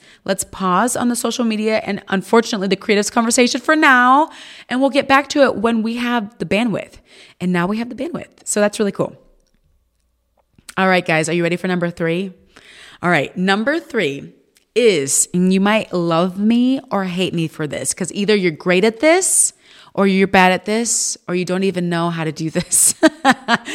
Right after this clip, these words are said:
So number three is create a plan for consistency. So once you have your end goal and you figured out your engine and kinda your plan on how to get to that end goal, you need to figure out how to be consistent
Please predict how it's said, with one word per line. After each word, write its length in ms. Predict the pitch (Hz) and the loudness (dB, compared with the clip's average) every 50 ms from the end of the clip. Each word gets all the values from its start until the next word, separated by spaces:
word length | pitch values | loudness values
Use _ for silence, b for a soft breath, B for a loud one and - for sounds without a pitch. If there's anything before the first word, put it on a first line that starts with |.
| 349 359 381 370 B | -6 -6 -6 -6 B
So 560 | B - - 277 262 262 240 233 226 214 - B B B B B | B -4 0 2 2 4 4 2 2 0 -4 B B B B B
number 480 | 214 220 226 233 240 254 254 294 302 294 | 0 2 4 4 6 6 6 4 4 2
three 360 | 302 269 254 254 247 233 233 - | 2 2 2 4 4 2 0 2
is 440 | - 220 220 190 185 165 151 - - - | 4 4 4 6 4 2 2 0 -4 -6
create 440 | - - - 214 202 196 202 220 226 | -8 -2 0 0 2 4 2 4 2
a 60 | 262 | 2
plan 340 | 240 - - 202 175 170 170 | 0 -2 -2 -2 -2 -2 -2
for 160 | - - 175 | -4 -6 -8
consistency. 840 | 156 - 175 160 - - 160 - - 151 147 - - 120 - - - 151 _ _ b b b b b | -8 -6 -8 -8 -4 -2 -2 -2 -2 -2 -4 -4 -4 -4 -6 -10 -12 -18 _ _ b b b b b
So 200 | - - - 233 | -4 2 4 4
once 300 | 208 196 214 226 214 - | 4 4 4 0 0 0
you 80 | 285 277 | 0 0
have 140 | 277 262 262 | 2 2 0
your 100 | 240 - | 0 0
end 200 | 208 240 262 247 | 0 0 0 2
goal 540 | 285 226 190 180 202 233 - - _ b b b b b b b b b | 4 4 4 4 2 0 -4 -12 _ b b b b b b b b b
and 180 | 190 202 196 190 | -4 -2 -2 -2
you 60 | 175 | -2
figured 320 | - - 208 202 226 226 | 0 0 2 2 2 2
out 220 | 233 220 220 208 202 | 4 4 2 2 2
your 120 | 196 - - | 0 -2 0
engine 500 | 196 202 202 185 208 214 208 202 208 214 | 0 0 0 0 0 0 0 0 -2 -2
and 240 | - - 190 180 - | -2 -4 -4 -4 -4
kinda 200 | 196 202 190 185 | -6 -4 -4 -2
your 160 | 175 170 165 | -2 -2 -4
plan 380 | 165 - - 220 214 220 208 185 | -4 -6 -6 -4 -2 -2 0 0
on 120 | 175 170 | -2 -2
how 380 | 180 185 196 185 185 190 190 196 | -2 -4 -2 -2 -2 -2 -2 -4
to 520 | 190 - - 208 185 175 170 170 165 160 165 B B B B B B | -6 -6 -4 -4 -2 -2 0 -2 -2 -4 -8 B B B B B B
get 160 | - 208 214 214 | 2 2 2 2
to 80 | - - | 0 -2
that 180 | 208 156 - | -2 -2 -2
end 200 | - 165 170 151 | -4 -6 -6 -4
goal, 420 | - 147 143 139 143 147 151 - b b b b b | -6 -6 -6 -6 -6 -8 -10 -14 b b b b b
you 100 | 190 196 | -6 -4
need 220 | 190 208 233 - | -2 -2 -2 -2
to 80 | 349 349 | -4 -4
figure 280 | - 277 247 208 214 202 | -2 -4 -2 -2 0 -2
out 120 | 156 190 | -2 -2
how 120 | 190 196 | -4 -4
to 80 | 190 190 | -4 -4
be 120 | 175 180 | -4 -4
consistent 760 | 170 - 185 170 156 - - 185 - - 156 147 - - - | -6 -6 -8 -8 -6 -6 -6 -6 -6 -6 -6 -8 -8 -10 -16